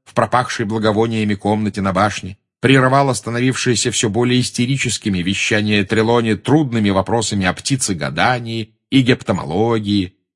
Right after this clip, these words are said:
требовала, чтобы Трелони предсказала ответ ученика до того, как он ответит,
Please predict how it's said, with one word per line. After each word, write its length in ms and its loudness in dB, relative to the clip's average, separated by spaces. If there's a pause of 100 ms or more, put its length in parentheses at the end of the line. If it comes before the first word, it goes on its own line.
требовала, 460 2
чтобы 280 -2
Трелони 460 2
предсказала 720 2
ответ 380 -2
ученика 560 -2
до 160 -2
того, 320 2
как 220 -10
он 120 -8
ответит, 640 -10